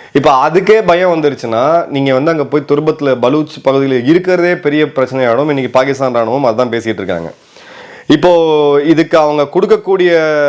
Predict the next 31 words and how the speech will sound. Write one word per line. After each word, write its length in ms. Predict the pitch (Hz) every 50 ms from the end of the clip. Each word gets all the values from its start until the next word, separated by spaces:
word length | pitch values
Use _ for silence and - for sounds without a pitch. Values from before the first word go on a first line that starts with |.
| 143 139 135 131
ரீசன் 360 | 131 165 190 175 170 190 190
நம்ம 160 | 185 170 160
எல்லாருக்குமே 400 | 151 151 151 143 143 156 160 147
தெரியும். 400 | 131 143 135 139 143 165 185 180 - -
"சீனா 260 | - - 156 165 165
எங்களுடைய 420 | 160 147 139 143 151 147 147 143 139
வளத்தை 340 | 131 139 151 147 139 165 156
நீங்க 320 | 151 147 143 127 127 135
கொள்ளடிச்சு, 500 | 143 147 139 135 - - - 165 175 175 - - - - - - - - _ -
அஹ், 320 | 123 123 123 123 120 120
பாகிஸ்தானுடைய 680 | - 131 139 143 147 143 147 151 151 147 147 147 147 143
சராசரி 1000 | 135 - - 131 143 160 165 156 156 160 156 160 156 156 156 147 147 143 139 135 131 127 123 117
ப-, 200 | 127 135 135 123
ப-, 220 | - 135 135 135 120 110
படிப்பறிவு 520 | 135 139 135 127 143 135 131 135 139 147
அப்படின்னு 260 | 135 127 131 131 131
பாத்தீங்கன்னா 300 | 123 127 113 117 127 135
ஒரு 140 | 147 143 135
எழுபது 220 | 131 131 135 131
சதவீதம் 320 | 113 127 127 139 139 135 127
இருக்கும் 240 | 117 113 110 113 110
நேஷனல் 440 | 113 123 120 - 127 120 110 107
லெவல்ல, 180 | 101 98 98 104
பலூச்சோடது 640 | 135 156 143 131 139 156 151 151 151 147 131 127 139
முப்பத்தஞ்சு 420 | 147 135 117 113 139 120 131 120 113
சதவீதம் 440 | 98 104 110 110 107 101 98 95
தான். 180 | 92 90 - - - - _ _ _ - _ _ _
தண்ணீர் 440 | - 147 160 196 214 226 233 220 190
கூட 200 | 156 151 175 170
கிடையாது 360 | 139 127 120 113 104 92 85
அங்க." 220 | 87 85 82 78